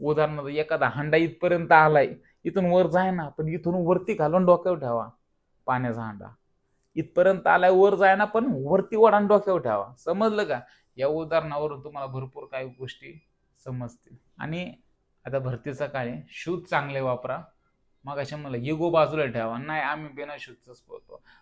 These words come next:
बाळा, ऐन टायमाला तू जर कर्म तू चांगले नसतील, वाईट असेल, तू नालायक असशील, ऐन टायमाला तू पाय दुखायला लागलं तर काय करणार?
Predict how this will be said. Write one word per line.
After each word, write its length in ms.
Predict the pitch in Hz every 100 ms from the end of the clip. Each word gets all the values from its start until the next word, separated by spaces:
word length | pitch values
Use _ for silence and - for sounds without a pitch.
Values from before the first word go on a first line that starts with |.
| _
बाळा, 320 | 160 190 156 156
ऐन 200 | 180 185
टायमाला 400 | 185 185 185 180
तू 200 | 190 170 131 - 131
जर 60 |
कर्म 340 | 151 - 175 180
तू 460 | 180 170 143 135
चांगले 360 | 127 143 165 165
नसतील, 360 | 170 - - 143
वाईट 280 | 151 151
असेल, 260 | 151 147 135
तू 40 |
नालायक 440 | 143 143 147 151 151
असशील, 320 | 147 135 123 - _ _ 127
ऐन 140 | 151
टायमाला 360 | 160 165 170 165
तू 160 | 160
पाय 260 | - 147 165
दुखायला 360 | 156 147 139
लागलं 160 | 139 143
तर 60 | 151
काय 220 | 147 143
करणार? 360 | - 113 113